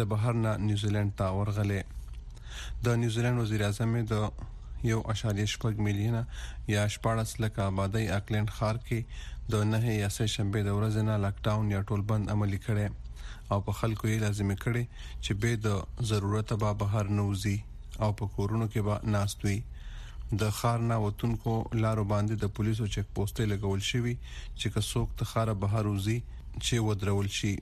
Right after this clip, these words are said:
وزیر اعظم یې په ټول هیواد کې د یو بل نه د لرې پاتې کېدو یا سوشل ډسټنسینګ عملي کولو امر هم کړی دی. تېره ورځ د هیواد د صحت وزیر ډاکټر ایشلي بلومفیلډ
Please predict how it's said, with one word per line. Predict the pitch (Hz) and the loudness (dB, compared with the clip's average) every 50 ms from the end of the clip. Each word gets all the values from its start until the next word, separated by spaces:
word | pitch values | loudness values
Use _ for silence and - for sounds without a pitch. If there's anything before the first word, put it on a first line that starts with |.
| - - - - - - - | -6 -10 -12 -10 -10 -4 0
وزیر | 127 120 123 120 120 | 0 2 2 2 2
اعظم | 120 113 123 131 131 | 0 0 2 2 2
یې | 135 131 131 - | 0 0 0 0
په | 117 113 - | 0 0 0
ټول | 127 123 113 110 | 0 0 2 2
هیواد | 120 107 104 110 113 113 - - | 2 2 2 2 0 0 -2 -2
کې | - 123 120 104 | -2 -2 0 0
د | 110 107 104 92 - 107 | 2 0 0 0 0 0
یو | 113 113 113 107 117 | 0 0 0 0 0
بل | 113 113 113 | 2 2 2
نه | 113 113 107 | 2 2 2
د | 101 104 98 | 0 0 0
لرې | 107 107 110 104 - | 0 0 0 0 0
پاتې | 101 98 - - 95 - | 0 -2 0 -2 -4 -2
کېدو | - 104 95 98 110 110 110 | 0 -2 0 0 0 2 2
یا | 104 104 - | 2 0 0
سوشل | - 110 101 - 113 101 92 90 | 0 0 0 0 0 0 0 -2
ډسټنسینګ | 98 - - 123 117 117 107 - 113 110 101 - - - 104 | -2 -2 0 0 0 0 0 0 0 0 0 -2 -2 0 2
عملي | 101 101 98 98 98 - | 2 2 2 0 -2 0
کولو | - 104 107 107 104 110 104 - - 107 | 0 2 2 2 2 0 0 0 0 2
امر | 104 104 98 98 95 | 2 2 2 2 0
هم | 110 101 95 - | 0 0 0 0
کړی | - 104 101 101 92 95 | 0 0 0 0 0 0
دی. | 98 101 - - - - - - - - - - - - - - | 0 -2 -2 -4 -6 -10 -10 -10 -10 -10 -10 -10 -10 -10 -4 0
تېره | - 110 104 101 | 2 2 2 4
ورځ | 101 107 110 104 104 - | 2 2 2 0 0 0
د | 101 101 98 104 | 0 2 2 2
هیواد | 98 95 95 104 104 98 98 | 2 2 2 2 0 0 0
د | 101 95 | -2 -2
صحت | - 104 101 110 104 - - 101 | 0 0 0 2 0 0 0 0
وزیر | 101 98 107 110 110 - - - - - - - - | 2 2 2 0 0 -2 -6 -10 -12 -12 -6 -2 0
ډاکټر | 104 104 - - 110 - - 107 | 0 0 0 0 -2 0 2 2
ایشلي | 113 107 - - 113 110 110 120 - - - - - - - - - - | 0 0 0 0 0 0 0 0 -2 -6 -10 -10 -10 -12 -12 -10 -6 -2
بلومفیلډ | 98 101 104 101 101 - - - 117 110 104 | 0 2 2 2 2 0 0 0 0 0 0